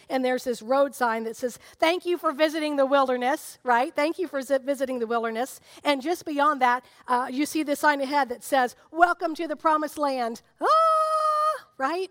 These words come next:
They had to be so excited. And you can just imagine the emotion.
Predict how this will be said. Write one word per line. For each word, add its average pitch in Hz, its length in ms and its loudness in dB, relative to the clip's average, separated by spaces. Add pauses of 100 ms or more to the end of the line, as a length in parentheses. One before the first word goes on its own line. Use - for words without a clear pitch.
They 285 140 -6
had 277 200 -2
to 269 60 -14
be 262 120 -10
so 285 320 -2
excited. 262 600 -6 (200)
And 285 120 0
you 370 80 4
can 359 180 -2
just 339 180 -6
imagine 311 520 -2
the 285 100 -4
emotion. 277 540 -4